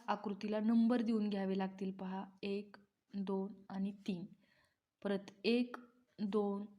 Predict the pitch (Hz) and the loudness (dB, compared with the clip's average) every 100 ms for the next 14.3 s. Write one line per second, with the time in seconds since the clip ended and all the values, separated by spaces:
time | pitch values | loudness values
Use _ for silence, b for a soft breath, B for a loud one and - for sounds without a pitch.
0 | - _ _ - 226 208 196 214 - - | -20 _ _ -4 0 0 -2 -6 -14 -20
1 | _ _ - 233 190 196 - - 196 220 | _ _ -2 0 0 -4 -10 -6 -2 -2
2 | 262 - - - 202 170 - - _ _ | -4 -10 -20 -2 0 0 -4 -14 _ _
3 | B B B - 202 214 214 220 220 220 | B B B -4 0 2 2 2 -2 -2
4 | - 277 269 302 311 - - - 214 202 | 2 4 4 4 2 -2 -16 -6 2 2
5 | 180 175 190 185 190 190 190 220 247 B | 2 0 0 0 -2 -4 -4 -4 -6 B
6 | B B 202 190 233 226 269 262 262 247 | B B -12 -2 2 4 4 4 4 4
7 | 247 247 247 247 240 233 214 202 202 196 | 4 2 0 0 0 0 -2 -2 -4 -2
8 | 208 233 - - 196 - 196 214 226 240 | -4 -6 -10 -4 -4 2 2 2 2 2
9 | 254 B B B B _ - 214 208 208 | -2 B B B B _ 0 0 2 0
10 | 196 214 233 190 170 - - _ _ _ | 0 2 2 2 -2 -10 -20 _ _ _
11 | _ _ _ - 196 208 208 196 214 240 | _ _ _ -4 -2 -2 -4 -4 0 0
12 | 233 214 196 202 190 202 190 170 - - | 2 0 2 0 0 2 2 0 -6 -14
13 | - 196 196 214 208 208 208 214 208 208 | -4 -2 0 0 2 0 0 0 0 -2
14 | 208 214 | -2 -2